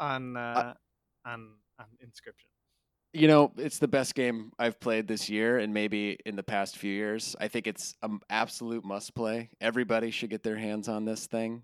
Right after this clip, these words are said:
Speaker 2: and play it immediately. Um, I, I, I, you know, I feel like I've expressed <laughs> everything that I,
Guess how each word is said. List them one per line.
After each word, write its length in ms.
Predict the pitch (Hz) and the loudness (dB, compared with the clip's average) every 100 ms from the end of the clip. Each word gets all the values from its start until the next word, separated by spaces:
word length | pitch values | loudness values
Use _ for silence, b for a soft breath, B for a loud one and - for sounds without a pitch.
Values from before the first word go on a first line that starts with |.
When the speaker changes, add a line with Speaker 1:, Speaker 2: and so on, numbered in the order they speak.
| _ - | _ -8
Speaker 2:
and 340 | 95 95 95 - _ _ _ _ _ _ | -6 -6 -8 -12 _ _ _ _ _ _
play 160 | 123 110 | -2 -2
it 60 | 104 | -2
immediately. 580 | 104 107 95 113 120 123 _ _ _ - | -4 -4 -4 -4 -4 -6 _ _ _ -2
Um, 460 | 107 104 98 92 - _ _ _ _ _ | 2 4 2 -2 -14 _ _ _ _ _
I, 200 | 110 120 | -4 -2
I, 240 | 107 120 110 _ _ _ 107 | -2 -4 -6 _ _ _ -6
I, 200 | 110 120 | -4 -4
you 100 | 123 | -4
know, 80 | 110 | -4
I 120 | 107 | -6
feel 160 | 117 139 | -4 -4
like 100 | 123 | -2
I've 140 | 107 | -4
expressed 580 | 101 - - 110 98 - | -4 -6 -2 -2 -2 -6
<laughs> 0 | |
everything 680 | 101 107 110 - 135 104 95 92 | -6 -4 -6 -4 -4 -6 -8 -6
that 120 | 101 | -4
I, 200 | 98 | -4